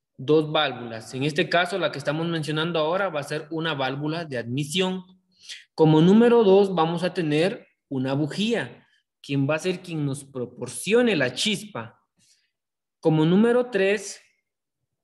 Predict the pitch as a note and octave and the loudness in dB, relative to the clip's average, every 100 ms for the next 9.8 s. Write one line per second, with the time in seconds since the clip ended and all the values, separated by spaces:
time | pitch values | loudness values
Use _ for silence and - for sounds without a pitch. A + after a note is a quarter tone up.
0 | _ _ _ D3 D3 F#3 E3+ E3 C#3+ C3+ | _ _ _ -6 -4 -2 -4 -4 -2 0
1 | D3 F#3+ - - C#3+ D3+ C3+ B2+ C#3+ E3 | 0 -2 -4 -6 -2 -2 -2 -4 -4 -4
2 | F#3+ F#3+ - A#2 A#2+ A#2 C3+ - - F3+ | -4 -4 -10 -14 -10 -8 -8 -10 -2 0
3 | F#3 E3 A#2+ - _ _ _ _ _ _ | 0 -6 -8 -10 _ _ _ _ _ _
4 | _ _ _ _ F#3 F#3+ F#3+ - F#3+ F#3+ | _ _ _ _ 2 2 0 0 4 4
5 | F#3 E3+ E3+ E3+ F3+ C#3+ D3 D3+ D#3+ E3 | 2 0 0 -2 -4 -2 -2 -2 -4 -6
6 | E3 C#3+ C#3+ D3+ D#3+ C#3+ B2 - - E3 | -6 -4 -4 -4 -4 -4 -6 -8 -8 -8
7 | - C#3 B2 C#3+ C#3 D#3+ E3 F3+ D#3 D3 | -8 -10 -8 -4 -2 -2 -4 -2 -2 -2
8 | D3+ F3+ A#3+ - _ _ _ _ _ _ | -2 -4 -4 -14 _ _ _ _ _ _
9 | _ C#3 C#3+ C#3+ D3+ D#3 G#3+ B3 | _ -4 -2 -2 -2 -2 -4 -8